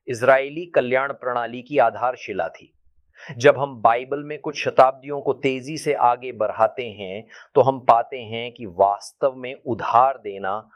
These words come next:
अंततः एक व्यवसाय बन गया।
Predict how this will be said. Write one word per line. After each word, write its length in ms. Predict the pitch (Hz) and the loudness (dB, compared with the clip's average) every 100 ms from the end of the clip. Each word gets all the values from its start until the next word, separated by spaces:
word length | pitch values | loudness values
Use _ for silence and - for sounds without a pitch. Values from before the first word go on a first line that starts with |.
| _ _ _ | _ _ _
अंततः 600 | 120 127 120 120 123 117 123 | 0 0 -4 0 0 -2 -10
एक 240 | 127 131 127 | -8 -8 -4
व्यवसाय 520 | 107 104 - 110 101 | -6 -6 -2 0 0
बन 240 | 85 85 80 | -6 -12 -14
गया। 180 | 78 | -16